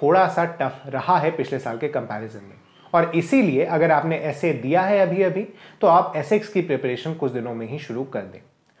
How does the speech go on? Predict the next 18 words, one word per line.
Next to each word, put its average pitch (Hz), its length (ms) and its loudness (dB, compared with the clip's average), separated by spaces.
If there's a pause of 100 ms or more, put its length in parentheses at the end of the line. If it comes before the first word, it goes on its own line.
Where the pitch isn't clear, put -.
(280)
अगर 196 200 6
आपका 220 280 4
स्कोर 233 260 2
फिफ्टी 185 320 -2
फ़ाइव 185 300 2
के 202 60 2
ऊपर 175 240 2
रहा 135 240 0
है, 196 140 -2
तो 180 100 -2
आप 135 180 0
एक 127 160 -4
दो 131 80 -2
दिन 123 180 -4
रिलैक्स 120 500 -4
कर 170 180 0
सकते 185 340 -2
हैं। 180 260 -10